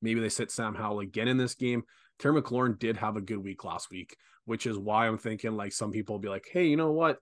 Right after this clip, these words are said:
Uh, Scary Terry, let's throw him in my lineup." No, not in your semifinals. Um, he put up twenty-three point one fantasy points, which is great.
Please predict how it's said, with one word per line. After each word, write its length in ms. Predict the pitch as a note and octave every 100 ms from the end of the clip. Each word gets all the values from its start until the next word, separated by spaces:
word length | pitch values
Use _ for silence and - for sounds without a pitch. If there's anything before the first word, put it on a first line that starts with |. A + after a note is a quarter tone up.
| -
Uh, 200 | A#2 G#2+
Scary 340 | - D#3 D#3
Terry, 320 | C3+ D#3 D#3+ C3
let's 160 | A#2+
throw 220 | - C#3+
him 80 | C3+
in 80 | C#3
my 140 | B2+
lineup." 420 | A#2 B2+ C3+ A2 - _ _ _ _ _ _ _ _ - - - - _ _ -
No, 500 | D3 A#2+ B2+ B2+ - -
not 200 | B2+ C3
in 100 | C#3
your 100 | C3
semifinals. 720 | C3 B2+ B2+ A#2 A2+ A2 - -
Um, 600 | G#2+ G#2+ G#2 G#2 G#2 G2+ -
he 80 |
put 120 | A2 C#3
up 60 |
twenty-three 400 | - B2+ B2 B2
point 220 | G#2+ A#2
one 160 | A2 A2
fantasy 340 | A2+ A2 -
points, 260 | G2+ G2+ G2
which 140 | B2
is 100 | A2
great. 460 | F#2 G2+ A2 F#2+